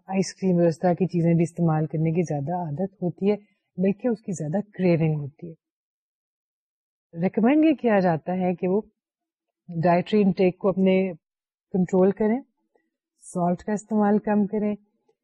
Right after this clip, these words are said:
اور آرٹیفیشلی ریفائنڈ شوگر جو ہے، جو سفید چینی یا سفید شکر ہم استعمال کرتے ہیں، اس کو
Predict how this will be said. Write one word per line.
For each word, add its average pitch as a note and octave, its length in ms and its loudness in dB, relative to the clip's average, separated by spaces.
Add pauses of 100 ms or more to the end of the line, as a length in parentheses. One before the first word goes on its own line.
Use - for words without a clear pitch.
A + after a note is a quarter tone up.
(480)
اور F#3+ 140 -8 (120)
آرٹیفیشلی B3+ 720 2
ریفائنڈ F3+ 480 2
شوگر E3 300 -2
جو E3+ 120 -6
ہے، F3+ 220 -4
جو F#3 180 -12
سفید G#3 600 -2
چینی F3 400 2
یا F3 100 2
سفید F3 320 -2 (100)
شکر A3 200 -2
ہم F#3+ 120 2
استعمال E3 480 -2
کرتے F3 280 -8
ہیں، G3 80 -2 (680)
اس A3 180 -6
کو A#3 260 0